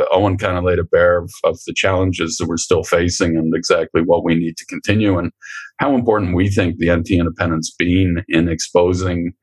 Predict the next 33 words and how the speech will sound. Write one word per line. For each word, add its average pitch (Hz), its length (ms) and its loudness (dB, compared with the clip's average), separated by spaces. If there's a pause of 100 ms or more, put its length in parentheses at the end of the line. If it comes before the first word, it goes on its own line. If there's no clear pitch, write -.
(540)
uh, 80 380 0
you 95 80 2
know, 87 160 0
important 113 500 0
and 98 120 -2
crucial 95 420 0
issues 82 440 -2
that, 82 240 0 (520)
that 85 440 -2
Territorians 87 640 -2
need 82 180 -2
to 92 100 -4
know 85 160 2
about. 85 280 2 (520)
And 98 140 2
that 98 120 4
was 95 480 0 (480)
a 110 80 2
big 120 260 2
thing 95 320 2
in, 90 220 0 (100)
in, 87 280 0
in, 90 400 -2 (440)
in 95 140 2
his 110 260 0
letter 85 300 2
as 82 140 -6
well. 92 260 4
Owen 90 360 0
had 85 160 -6
said, 85 260 -2
you 85 120 0
know, 82 340 0